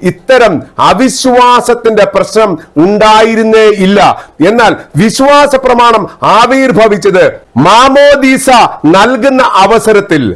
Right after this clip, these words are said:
ത്രിത്വത്തിന്റെ പേർ ഉച്ചരിക്കുന്ന സമയത്താണ് വിശ്വാസ പ്രമാണം അങ്ങനെ ഡെവലപ്പായി വന്നതാണ്. കാരണം ബൈബിളിൽ കൃത്യമായിട്ട് പറയുന്നുണ്ട്, നിങ്ങൾ പിതാവിന്റെയും പുത്രന്റെയും പരിശുദ്ധാത്മാവിന്റെയും നാമത്തിൽ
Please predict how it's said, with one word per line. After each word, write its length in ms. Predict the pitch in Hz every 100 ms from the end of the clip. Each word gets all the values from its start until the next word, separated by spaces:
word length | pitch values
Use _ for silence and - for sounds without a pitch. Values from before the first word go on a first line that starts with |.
| - 185
ത്രിത്വത്തിന്റെ 1120 | 233 277 285 - 285 277 269 240 226 127 - - -
പേർ 340 | 240 277 294
ഉച്ചരിക്കുന്ന 1000 | 247 220 - - 247 254 226 247 233 196 - -
സമയത്താണ് 960 | - - 214 240 262 - 220 208 190 131 - -
വിശ്വാസ 680 | 147 214 - 247 254 254 254
പ്രമാണം 540 | 240 240 233 214 170 - 143
അങ്ങനെ 540 | 180 254 285 294 269
ഡെവലപ്പായി 920 | 180 202 214 262 277 233 226 220 208 - -
വന്നതാണ്. 600 | 143 208 233 226 208 202
കാരണം 480 | 190 196 220 214 170 - -
ബൈബിളിൽ 400 | 147 208 240 247
കൃത്യമായിട്ട് 600 | 233 226 262 254 247 233
പറയുന്നുണ്ട്, 800 | 214 220 226 220 220 185 - - _ _ 151
നിങ്ങൾ 380 | 240 269 202 - - -
പിതാവിന്റെയും 800 | 202 240 254 269 262 247 247 233
പുത്രന്റെയും 760 | 202 220 262 247 240 233 220 208
പരിശുദ്ധാത്മാവിന്റെയും 1300 | 214 185 269 208 233 226 226 220 220 214 208 202
നാമത്തിൽ 600 | 196 202 233 233 226 190